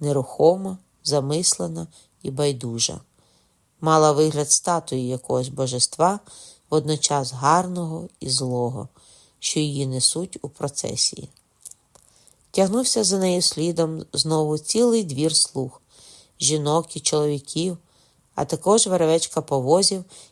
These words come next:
із різними предметами побуту та вбраннями. Сонце вже недалеко відійшло від полудня, коли почався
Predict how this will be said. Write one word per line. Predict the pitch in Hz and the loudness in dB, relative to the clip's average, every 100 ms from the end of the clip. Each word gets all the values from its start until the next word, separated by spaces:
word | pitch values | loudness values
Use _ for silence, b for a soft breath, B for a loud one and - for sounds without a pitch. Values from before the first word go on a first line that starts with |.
| B | B
із | 151 | -2
різними | 143 156 170 165 156 | 2 2 2 0 -2
предметами | 156 - 131 143 147 - 135 127 | -2 -4 -2 -2 -2 -2 -4 -6
побуту | - 147 160 160 147 | 0 0 0 -6 -8
та | - 139 | -6 -4
вбраннями. | 135 143 131 120 87 107 - _ _ _ _ _ _ - | -2 -2 -2 -6 -8 -12 -16 _ _ _ _ _ _ -4
Сонце | - 196 226 - | 0 0 0 0
вже | 208 196 | 0 0
недалеко | 202 196 185 190 220 214 143 | 0 2 4 4 4 2 -2
відійшло | 135 127 135 - 135 135 | -2 -4 -2 0 0 0
від | 135 - | -2 -2
полудня, | - 202 220 196 190 185 B B B | 0 4 4 0 -8 -10 B B B
коли | - 156 160 | 0 2 4
почався | 151 143 160 160 - 156 151 | 0 0 4 4 2 -2 -4